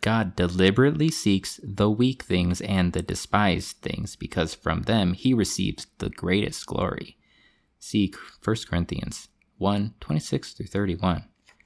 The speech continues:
Then everyone knows only God could have done something through them. If you feel weak, limited, or ordinary, you are the best material through which God works.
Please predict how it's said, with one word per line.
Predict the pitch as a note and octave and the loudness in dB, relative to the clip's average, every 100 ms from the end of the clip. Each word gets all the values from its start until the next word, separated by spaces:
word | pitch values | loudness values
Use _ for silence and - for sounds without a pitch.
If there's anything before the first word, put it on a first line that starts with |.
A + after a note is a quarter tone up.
| _ _ _ _ _ | _ _ _ _ _
Then | A#2 B2+ | 2 4
everyone | A2 C3+ G#2 F2 | 4 2 2 0
knows | F2+ F2+ | 0 -2
only | G2 B2+ | 0 -2
God | - F2+ F#2 E2+ | -2 0 0 0
could | - | -4
have | - | -6
done | - - | -6 -6
something | - E2+ F2+ F2 | -4 -4 -2 -6
through | - | -8
them. | - G#2+ - | -10 -12 -12
If | - | -4
you | G#2 | -4
feel | - B2 B2 | 2 2 4
weak, | A2 A2+ - | 4 2 2
limited, | G2+ G2+ G2 F2+ | 2 2 2 2
or | E2+ | 4
ordinary, | G2+ G2 F#2+ F#2+ F#2+ - _ _ _ | 4 6 4 2 0 -4 _ _ _
you | A#2+ | 0
are | G#2+ | 0
the | E2 | 0
best | - F#2 - | 0 0 0
material | - - - F2 E2+ E2 | -8 -10 -4 -2 0 -4
through | - - | -8 -10
which | - - | -10 -8
God | - F2 - - | -6 -4 -6 -10
works. | - _ - - - | -20 _ -20 -20 -20